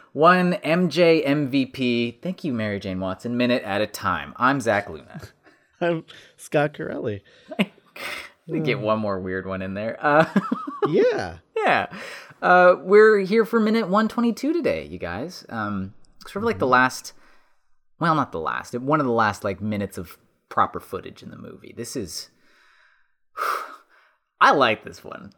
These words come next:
Speaker 1: I, I
Speaker 2: Yep.
Speaker 1: like how this movie ends, you guys. I'm just gonna say it. Uh, minute
Speaker 2: <laughs>
Speaker 1: one, one twenty-two begins with Mary Jane saying, "I've always been standing in your doorway," and ends with her looking out the window as Spider-Man goes swinging through the city streets.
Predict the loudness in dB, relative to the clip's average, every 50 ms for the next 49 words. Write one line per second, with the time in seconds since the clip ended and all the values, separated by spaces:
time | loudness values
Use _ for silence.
0 | _ 4 6 6 8 6 6 6 4 6 6 6 6 6 6 6 6 6 6 6
1 | 2 0 0 -2 -2 0 0 2 2 2 2 0 -2 -6 -6 -4 -2 0 0 0
2 | -2 -4 -6 -8 -8 -8 -8 -8 -8 -8 -8 -8 -8 -6 -6 -4 -4 -6 -6 -8
3 | -6 -2 0 2 2 2 2 2 4 4 4 6 4 4 4 4 4 4 4 2
4 | 0 -4 -6 -4 0 2 2 4 6 4 4 4 4 4 6 6 6 6 4 2
5 | 2 2 4 4 4 4 2 0 -4 -18 -20 -20 -20 -20 -14 _ 0 0 2 4
6 | 4 2 4 2 0 2 2 2 2 2 0 0 2 2 2 2 2 0 0 0
7 | -2 -2 -2 -2 -2 -2 -2 -4 -4 -2 2 2 4 4 2 0 -2 -4 -8 -6
8 | -6 -4 -4 -4 -4 -4 -6 -6 -6 -8 -8 -8 -8 -8 -8 -8 -8 -10 -12 -16
9 | -20 -20 _ _ -20 -20 _ _ -8 -8 -8 -6 -2 0 2 2 2 2 2 0
10 | -2 0 2 4 6 6 6 4 2 -2 -8 -20 -20 -20 -20 _ _ _ _ -6
11 | -4 -2 -2 -2 -2 0 0 0 2 2 0 0 0 2 2 2 2 2 2 2
12 | 2 4 4 4 4 4 2 2 -2 -4 -6 -8 -8 -8 -6 -2 0 2 2 2
13 | 2 0 0 -2 -2 -2 -2 -4 -6 -6 -4 -4 -4 -4 -4 -4 -2 -2 -2 -2
14 | -4 -4 -4 -6 -6 -4 -4 -6 -6 -6 -6 -6 -6 -6 -8 -12 -12 -14 -16 -16
15 | -16 -14 -10 -10 -10 -12